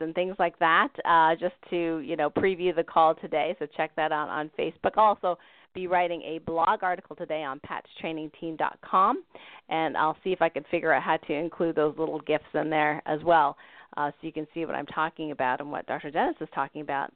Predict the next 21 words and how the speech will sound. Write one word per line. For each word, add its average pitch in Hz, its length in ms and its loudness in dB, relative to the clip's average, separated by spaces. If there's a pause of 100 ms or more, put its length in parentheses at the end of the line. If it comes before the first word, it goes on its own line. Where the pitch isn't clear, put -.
some 147 160 -2
of 139 80 -2
the, 143 240 -2
uh, 120 240 -2 (100)
wonderful 156 320 0
triangles 147 600 2
that - 180 0
we 147 180 -6 (220)
produce 165 480 2 (100)
with 143 140 -6
the - 80 -10
patches. - 540 -4 (580)
Uh, 175 220 6 (100)
so 277 380 4
without 220 340 -2
further 208 240 -6
ado, 214 340 -6 (200)
hello, 226 640 0
welcome, 254 480 -2
Doctor 240 260 -2
Dennis. 247 380 -4